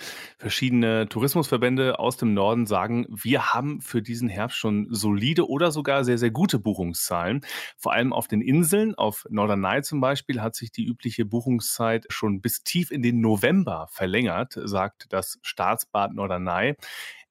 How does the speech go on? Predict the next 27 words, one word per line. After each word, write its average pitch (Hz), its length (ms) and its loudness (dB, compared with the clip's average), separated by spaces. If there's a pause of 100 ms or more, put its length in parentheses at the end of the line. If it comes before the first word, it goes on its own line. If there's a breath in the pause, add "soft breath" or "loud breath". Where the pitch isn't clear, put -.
Ähnlich 139 220 2
ist 135 80 0
es 120 140 0
auf 101 180 0
Borkum. 143 580 2
Da 117 120 2
hat - 100 -6
mir 127 80 -2
der 113 100 0
Leiter 107 300 0
des 113 180 -4
örtlichen 117 480 -2
Tourismusverbandes 110 840 -2
erzählt, 107 500 -2
dass 98 220 -4
sie 104 180 -2
gerade 101 380 -2
einen 98 220 -2
deutlich 101 380 -4
höheren 156 360 8
Andrang 127 440 0
als - 220 -4
sonst 139 260 2
zu 160 100 -2
dieser 151 200 2
Jahreszeit 143 540 0
haben. 143 340 2